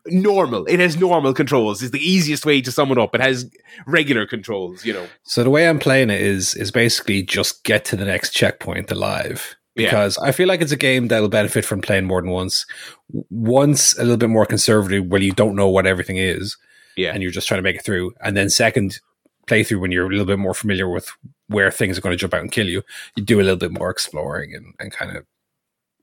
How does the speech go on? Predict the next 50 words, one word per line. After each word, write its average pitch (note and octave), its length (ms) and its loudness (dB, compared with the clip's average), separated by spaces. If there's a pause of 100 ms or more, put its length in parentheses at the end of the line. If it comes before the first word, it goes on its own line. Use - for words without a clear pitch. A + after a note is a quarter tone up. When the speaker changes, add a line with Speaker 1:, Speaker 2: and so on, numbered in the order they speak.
(1040)
Speaker 2:
play G2 160 2
it - 80 -2
that - 120 0
way C2+ 120 -2
differently. F#2+ 360 -6
But, F#2+ 160 -2
like, F#2+ 260 0 (640)
every D#3+ 220 0
time F3+ 220 0
I D3+ 60 4
went C#3 180 2
exploring, B2 360 0
I G2+ 60 2
get F#2+ 140 0
killed. F2+ 380 -4
<laughs> - 100 0
So - 100 0 (200)
I C3+ 60 2
said, A#2 220 2
"Right, F#2+ 220 2
let A#2+ 140 2
me B2 80 2
just, A2 200 -2
if, A#2 140 -4
if A#2 180 -2
I B2 60 2
have A2+ 220 -2
ten C#3 280 0
enemies," G#2+ 340 0
'cause C#3+ 260 -6
it A3 60 -8
just - 100 -6
seems B2+ 200 0
enemies G#2 320 -2
just - 140 -8
keep - 140 -12
spawning E2+ 400 -2
and F2 80 -10
coming F#2 200 -8
at F#2 200 -6
you. - 40 -12
There's F#2+ 120 -8
no G2 80 -4
way F#2+ 140 0
to, - 120 -12
like, - 160 -8
clear - 300 -4
out - 80 -6
a - 40 -8
map. - 220 -8